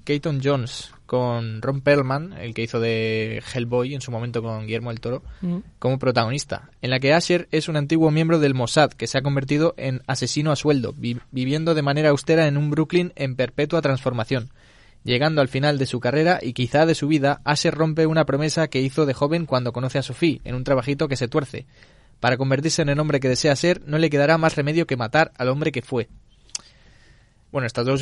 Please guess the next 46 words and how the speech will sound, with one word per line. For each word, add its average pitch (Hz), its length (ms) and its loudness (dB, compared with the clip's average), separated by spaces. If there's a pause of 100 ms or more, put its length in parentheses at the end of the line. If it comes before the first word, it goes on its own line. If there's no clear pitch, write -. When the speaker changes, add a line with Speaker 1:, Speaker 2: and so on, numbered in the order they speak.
Speaker 1:
ulti-, 139 300 -4
últimas 135 300 -4
películas 147 500 0
llegarán 123 260 0
a 123 60 0
pocos 113 240 -2
cines, 120 280 -6
así 120 200 -6
que 110 240 -6 (320)
a - 40 -8
ver 123 120 -4
si 135 100 -4
hay 123 60 -2
suerte 131 440 0
y, 113 540 -4
y - 60 -14
Speaker 2:
¿La - 60 -12
Speaker 1:
podemos 113 260 -4
Speaker 2:
podemos 151 180 -2
Speaker 1:
ir. 147 60 -6
Speaker 2:
ver 156 100 -2
en 151 80 -4
la 147 60 -6
provincia? 151 420 -6 (380)
Speaker 1:
Sí, 131 360 -6
ya 120 140 -4
veremos, 117 460 -4 (180)
porque 110 320 -2
eso, 117 160 -2
hay, 104 80 -4 (100)
hay 127 120 -2
muchas 147 240 -4
pelis 143 260 -6
que, 117 480 -6 (220)
Speaker 2:
Que 147 100 -2
no 139 80 -2
llegan. 135 180 -2
Speaker 1:
que 127 100 0
no 123 100 -4
llegan. 104 280 -8 (1400)
La 135 240 0
nueva 190 180 6
película 190 360 6
de 165 300 4 (100)
Keanu 160 300 2
Reeves, - 500 -2